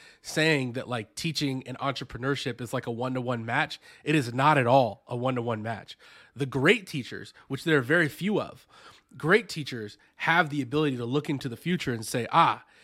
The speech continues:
here's what skills I will cherry pick and, and pull backwards." So I think, I think that process, like, that's what it takes to be successful in tech. As somebody who's worked in tech as well, like, it takes, like, looking at the market,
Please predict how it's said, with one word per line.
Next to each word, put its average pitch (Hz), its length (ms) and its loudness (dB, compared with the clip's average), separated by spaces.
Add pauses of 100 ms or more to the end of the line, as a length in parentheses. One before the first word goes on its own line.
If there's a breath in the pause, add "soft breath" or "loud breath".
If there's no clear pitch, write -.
(120)
here's 180 380 4
what - 180 -4
skills 143 420 0
I 131 60 2
will 120 120 0
cherry 143 360 -2
pick - 400 -14 (420 loud breath)
and, 127 280 -6
and 123 160 -6
pull 131 180 -2
backwards." 123 440 -8
So 156 80 2
I 147 100 2
think, 208 220 -4 (100)
I 143 80 0
think 190 220 -6
that 147 200 -2
process, 147 480 -2
like, 110 160 -8 (560 soft breath)
that's 180 180 6
what 202 80 4
it 147 120 -2
takes 165 240 2
to 135 80 -8
be 131 80 -2
successful 120 480 -8
in 104 80 -12
tech. - 340 -10
As 131 120 -8
somebody 147 260 0
who's 131 140 -2
worked 147 260 -2
in 127 100 -4
tech - 260 -10
as 104 120 -12
well, 120 360 -4 (600 soft breath)
like, 117 100 -4
it - 140 -8
takes, 165 340 0
like, 127 220 -4 (640)
looking 160 280 -2
at 156 100 -2
the 131 80 -4
market, 127 480 0